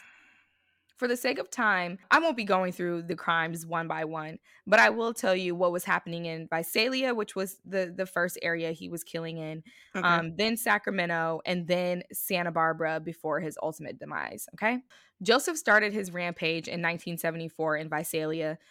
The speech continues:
Speaker 1: where he mur-, murdered Claude Snelling, who was a journalism professor at the college he had previously attended. So the college he attended where he got his associate degree, not Sierra
Speaker 2: Okay.
Speaker 1: College. He also committed a bunch of burglaries and got into a scuffle with a detective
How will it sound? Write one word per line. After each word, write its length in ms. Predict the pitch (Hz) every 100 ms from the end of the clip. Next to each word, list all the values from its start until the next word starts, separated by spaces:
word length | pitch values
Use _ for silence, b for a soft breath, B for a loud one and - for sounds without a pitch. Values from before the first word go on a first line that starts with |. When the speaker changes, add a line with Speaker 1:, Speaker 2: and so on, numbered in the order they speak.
| b b
Speaker 1:
where 160 | 185
he 160 | 190 233
mur-, 280 | 202 175 -
murdered 440 | 180 180 180 156 -
Claude 420 | - 175 208 -
Snelling, 600 | - 190 170 147 147 160
who 120 | 190
was 180 | 180 165
a 60 | 165
journalism 600 | - 165 185 180 180 180
professor 500 | 190 - 160 - 165
at 120 | 165
the 80 | 190
college 460 | 190 - 349 196 -
he 80 | 175
had 120 | 165
previously 500 | 170 151 151 147 131
attended. 480 | - 151 143 76 - B B
So 160 | - 202
the 80 | 180
college 380 | - 208 208 -
he 140 | 196
attended 380 | 185 196 175 175
where 120 | 165
he 100 | 170
got 160 | 156 160
his 140 | 156
associate 500 | 160 156 160 - 113
degree, 400 | - - - 175 175
not 240 | 175 180
Sierra 340 | 185 165 160
Speaker 2:
Okay. 40 | 165
Speaker 1:
College. 460 | 165 - - - - b b b b b _
He 160 | - 220
also 260 | 220 247 269
committed 360 | 247 214 214
a 60 | 175
bunch 260 | 170 180
of 140 | - 170
burglaries 720 | 180 190 180 170 151 151 -
and 120 | 170 -
got 240 | 170 190
into 220 | 175 170
a 60 | 165
scuffle 520 | - - 180 - 160
with 160 | 165 165
a 60 |
detective 600 | 165 165 202 208 - 151